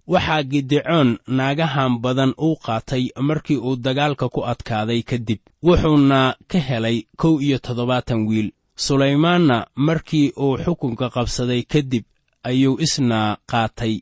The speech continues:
haweenkiisii badankooda. Hase yeeshee, Gidecoon laguma barakadaynin wixii uu sameeyey, sidaan ku arki doonno bilowga cutubka xiga ee sagaalaad. Waxaa kaloo sidaan ognahay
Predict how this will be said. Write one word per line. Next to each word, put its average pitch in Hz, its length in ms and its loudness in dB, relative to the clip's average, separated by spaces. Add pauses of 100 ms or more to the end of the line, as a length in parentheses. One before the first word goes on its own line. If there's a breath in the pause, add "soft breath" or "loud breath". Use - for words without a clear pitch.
(320)
haweenkiisii 120 760 0
badankooda. 104 720 -2 (200)
Hase 135 360 -2
yeeshee, 131 340 0
Gidecoon 131 680 2 (200)
laguma 139 420 0
barakadaynin 131 840 2
wixii 139 380 0
uu 135 160 0
sameeyey, 117 680 -2 (180)
sidaan 143 360 -2
ku - 120 -2
arki 135 260 -4
doonno 117 480 0 (120)
bilowga 131 460 0
cutubka 131 420 -4
xiga 123 300 -6 (100)
ee 123 140 -4
sagaalaad. 110 520 -2 (140)
Waxaa 170 300 0
kaloo 139 480 0 (400)
sidaan 170 540 0
ognahay 120 600 -2